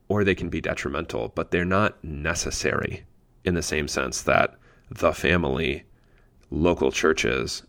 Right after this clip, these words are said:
and the existence of government are necessary, that is, divinely appointed.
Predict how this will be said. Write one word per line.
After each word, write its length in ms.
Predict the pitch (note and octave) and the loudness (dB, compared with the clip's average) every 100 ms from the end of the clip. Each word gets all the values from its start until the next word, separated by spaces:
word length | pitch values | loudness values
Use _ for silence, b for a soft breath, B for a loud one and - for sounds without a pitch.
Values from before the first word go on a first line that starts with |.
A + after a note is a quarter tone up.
| - | -6
and 420 | D#2 C#2+ C2 - - | -2 -2 -4 -10 -8
the 140 | - - | 0 0
existence 520 | F2 F2+ - D2+ - | 2 -2 0 -2 0
of 360 | A1+ B1 - - _ - | 0 -2 -6 -20 _ -6
government 640 | F#2 F2+ E2 C#2+ B1 - - _ b b b b - | 2 4 4 -2 -4 -8 -20 _ b b b b 4
are 200 | F2+ C#2 | 6 6
necessary, 1000 | D2+ C#2+ E2 - C2 - A1+ G1+ G1+ - - | 0 -2 -2 -2 -2 2 2 2 -2 -8 -8
that 160 | - E2 | 0 2
is, 220 | D2 D#2 | 2 0
divinely 640 | - G2 E2+ E2+ E2 E2+ B1+ | 0 2 2 2 2 0 -2
appointed. 580 | A#1+ - D2+ - G1+ | -2 -2 -4 -2 -8